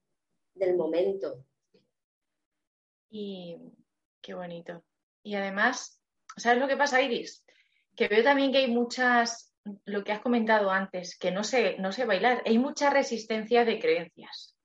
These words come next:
Speaker 2: de que voy a hacer ridículo, de que no se me da bien, de que me va, <laughs> de que me, qué vergüenza yo aquí moverme. Luego las creencias de, de, no sé, de que si haces un movimiento de cadera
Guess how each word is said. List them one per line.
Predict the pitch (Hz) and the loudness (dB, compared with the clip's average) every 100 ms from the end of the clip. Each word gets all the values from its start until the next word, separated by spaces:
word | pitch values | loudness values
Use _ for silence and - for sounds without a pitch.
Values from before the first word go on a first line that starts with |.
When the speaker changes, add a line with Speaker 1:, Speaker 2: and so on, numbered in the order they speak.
| _ | _
Speaker 2:
de | 180 180 | -12 -10
que | 180 | -8
voy | 165 175 | -6 -6
a | 165 | -4
hacer | 175 156 | -6 -4
ridículo, | 160 160 240 247 214 214 220 _ | -2 -2 -2 -2 -4 -6 -10 _
de | 175 170 165 | -4 -4 -2
que | 156 | -6
no | 165 | -6
se | - 165 | -6 -6
me | 156 | -6
da | 147 | -4
bien, | 185 233 220 214 _ _ _ _ | 4 6 6 -2 _ _ _ _
de | 180 180 170 | -6 -4 0
que | 175 | 4
me | 175 | 6
va, | 185 | 6
<laughs> | 226 - - - - | 4 0 -12 -16 -4
de | 202 | 0
que | 190 | 4
me, | 208 202 - | 6 6 6
qué | 226 | 8
vergüenza | 220 208 202 240 262 - 226 247 - - _ _ _ | 8 8 8 8 8 2 2 2 0 -12 _ _ _
yo | 208 | -4
aquí | 208 208 220 | -4 -2 -4
moverme. | 208 202 220 233 233 214 254 - - _ _ _ _ _ | -2 2 4 4 2 -2 -6 -10 -20 _ _ _ _ _
Luego | 208 233 | 2 6
las | 247 233 | 8 6
creencias | 240 226 233 226 240 220 208 190 | 4 4 4 2 4 6 4 -2
de, | 208 208 202 196 196 190 180 - - - _ _ _ _ _ _ _ _ _ | -4 -2 -2 -4 -4 -8 -12 -18 -18 -18 _ _ _ _ _ _ _ _ _
de, | - 196 196 | -8 -4 -2
no | 196 | -2
sé, | - 214 208 | -2 0 2
de | 190 | 0
que | 190 | -4
si | 196 | -2
haces | 190 196 226 | 0 0 -2
un | 220 | 0
movimiento | 226 220 220 220 220 220 | 0 0 0 0 0 0
de | 220 220 | 0 2
cadera | 220 214 220 214 202 202 - | 2 2 2 4 2 0 -6